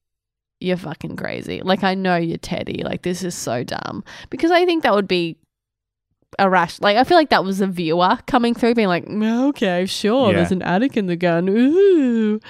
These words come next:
Speaker 1: Um,
Speaker 2: I also just
Speaker 1: which
Speaker 2: love the
Speaker 1: I,
Speaker 2: bit where he
Speaker 1: which I
Speaker 2: goes
Speaker 1: loved.
Speaker 2: like, "Why can't you get it?" And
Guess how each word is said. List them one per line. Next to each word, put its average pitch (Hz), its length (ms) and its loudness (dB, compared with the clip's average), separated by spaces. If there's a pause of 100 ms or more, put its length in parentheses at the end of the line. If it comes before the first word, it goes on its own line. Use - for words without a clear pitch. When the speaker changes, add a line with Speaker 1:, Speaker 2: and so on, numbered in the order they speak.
(380)
Speaker 1:
Um, 180 680 0 (160)
Speaker 2:
I 123 120 2
also 135 180 0
just 143 140 -2
Speaker 1:
which - 60 2
Speaker 2:
love 135 100 4
the - 60 2
Speaker 1:
I, - 20 0
Speaker 2:
bit 120 180 2
where 117 140 2
he 113 60 0
Speaker 1:
which 113 60 0
I 113 60 4
Speaker 2:
goes 110 160 2
Speaker 1:
loved. 110 80 0
Speaker 2:
like, 104 300 2
"Why 120 240 2
can't 127 260 0
you 127 140 0
get 117 180 2
it?" - 220 -2
And 107 360 -4